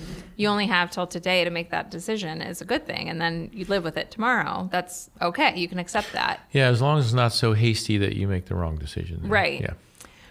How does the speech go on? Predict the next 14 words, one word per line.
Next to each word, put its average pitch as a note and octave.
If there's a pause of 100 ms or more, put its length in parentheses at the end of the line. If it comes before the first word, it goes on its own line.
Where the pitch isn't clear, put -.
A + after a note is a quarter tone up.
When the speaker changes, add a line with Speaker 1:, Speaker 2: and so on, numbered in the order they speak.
(120)
Speaker 1:
Right. F#3+
But B3
I C#4+
mean, C#4
it B3+
just A3
happening A3+
quickly, A#3+
you F3
can F3
kinda F3+
live F3
with F3+
it. A#3